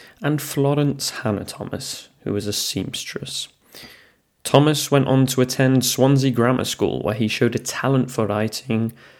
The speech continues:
and even published his first poem in the school magazine at the age of sixteen, which, well, to many avid listeners won't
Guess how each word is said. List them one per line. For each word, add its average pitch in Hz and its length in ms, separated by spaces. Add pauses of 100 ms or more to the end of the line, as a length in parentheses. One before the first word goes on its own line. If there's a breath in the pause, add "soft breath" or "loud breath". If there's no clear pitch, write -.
(140 loud breath)
and 104 280
even 135 240
published 113 500
his 113 140
first - 380
poem 113 320
in 101 80
the 104 80
school 123 320
magazine 95 540
at - 100
the 101 80
age 101 240
of - 80
sixteen, - 680
which, - 360 (640 loud breath)
well, 104 200
to 113 140
many 107 240
avid 110 320
listeners 104 560
won't 104 320